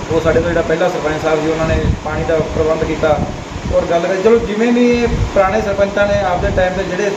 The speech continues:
ਕੰਮ ਹੁੰਦੇ ਸੀ, ਜਿਵੇਂ ਹੁਣ ਗੱਲ ਤੇ ਚੌਦਾਂ ਵਿੱਤ ਆਉਣ ਲੱਗ ਪਿਆ, ਪੰਦਰਾਂ ਵਿੱਤ ਆਉਣ ਲੱਗ ਪਿਆ, ਨਰੇਗਾ ਦੇ ਵਿੱਚ ਵੱਧ ਤੋਂ ਵੱਧ ਕੰਮ ਹੋਣ ਲੱਗ ਪਏ। ਪਹਿਲਾਂ ਜਿਹੜਾ ਕੰਮ ਸਿਰਫ ਲੇਬਰ, ਲੇਬਰ ਦਾ ਕੰਮ ਤਕਰੀਬਨ ਹੁੰਦਾ ਸੀ, ਪੱਕੇ ਕੰਮ ਬਹੁਤ ਘੱਟ ਹੁੰਦੇ ਸੀ। ਜਦੋਂ ਸਾਡੇ ਟਾਈਮ ਆਇਆ, ਕੋਈ ਲੋਕਾਂ ਦੇ ਸਹਿਯੋਗ ਨਾਲ, ਅਫਸਰਾਂ ਦੇ ਸਹਿਯੋਗ ਨਾਲ, ਪਿੰਡ ਦੇ ਸਹਿਯੋਗ ਦੇ ਨਾਲ,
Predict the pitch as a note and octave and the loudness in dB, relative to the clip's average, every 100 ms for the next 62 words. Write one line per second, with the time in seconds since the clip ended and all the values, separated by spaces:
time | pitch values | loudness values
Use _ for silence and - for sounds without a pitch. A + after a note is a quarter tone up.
0 | - - - F3 F#3+ F3+ E3+ F3+ F3+ E3+ | -6 -8 -4 -2 -2 -4 -4 -4 -4 -2
1 | - E3+ F3 F3 E3+ E3+ E3 E3+ F#3 G3 | -2 -2 -2 -2 0 -2 -2 -2 0 2
2 | F#3+ F3 F3 E3+ E3 E3+ F3+ F#3+ F#3+ F3 | 0 0 0 2 2 0 -2 -2 -2 -2
3 | E3 E3 E3 D#3 E3 E3 D3+ - - - | -2 0 2 0 2 2 2 -2 -10 -6
4 | - - F3 F#3+ F#3 G#3 G3+ F#3 F#3+ F3+ | -4 -4 -4 -4 -2 0 0 -2 -2 2
5 | F3+ F3+ F#3 F#3 F3+ F3 F3 E3 D#3+ D#3+ | 2 2 2 2 2 0 0 2 2 0
6 | E3 E3 E3 F3+ G3 F#3+ F#3 E3+ D#3+ E3+ | -2 -4 -2 0 2 2 2 0 0 0
7 | F#3+ - - A3+ G3+ F3 G3+ A3+ A3 G3+ | -2 -2 -2 0 0 2 2 2 0 0
8 | G3+ G3+ F3 F3 F3 E3+ E3 F3 D#3+ C#3+ | -2 0 -2 -4 -4 -2 -2 -4 -4 0
9 | D3 F#3+ F#3 F#3 G3+ F#3 E3 F3 E3 C#3 | 0 0 -2 0 0 0 0 0 0 -2
10 | D3 C#3 C#3+ - - - - - F3+ F3 | -2 -4 -4 -6 -8 -12 -8 -4 -2 -2
11 | E3 F#3 F3+ F3 E3+ E3+ E3+ E3 - - | -2 -2 -2 0 2 2 2 -2 -6 -6
12 | - - - - F#3 E3+ E3+ F3 F3+ F3 | -6 -10 -10 -6 -4 -2 0 0 0 0
13 | E3 E3 E3+ E3 E3 F3+ F#3 E3+ E3+ D#3+ | -2 0 0 0 -2 -2 -2 -2 -2 2
14 | D#3+ E3+ E3+ F#3+ G3 G#3 F#3 E3 D#3 D#3+ | 2 2 -2 -2 0 0 2 2 2 2
15 | E3+ D#3 D3+ | 2 2 2